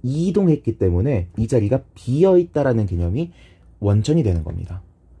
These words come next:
다르게 말해볼까요? 관계 대명사는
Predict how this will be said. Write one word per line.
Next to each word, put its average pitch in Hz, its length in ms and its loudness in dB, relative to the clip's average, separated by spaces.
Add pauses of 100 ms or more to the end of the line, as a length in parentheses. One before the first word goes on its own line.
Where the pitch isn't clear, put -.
(200)
다르게 110 260 0
말해볼까요? 131 640 -2 (360)
관계 151 540 0
대명사는 120 1120 0